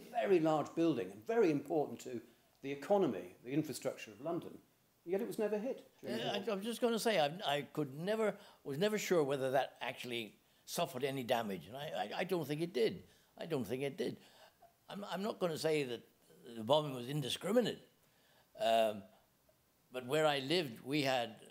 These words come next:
Speaker 2: a Royal Small Arms factory, um, but it was several miles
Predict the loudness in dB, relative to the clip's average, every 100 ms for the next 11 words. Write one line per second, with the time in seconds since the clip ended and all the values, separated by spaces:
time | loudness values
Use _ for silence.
0 | -12 -2 2 4 2 0 2 4 4 0
1 | -2 0 0 0 -8 -8 -12 _ _ _
2 | -20 _ -4 0 2 2 0 -4 -10 -16
3 | _ _ _ _ -10 -6 -4 0 2 2
4 | 4 4 2 -2 -6 -12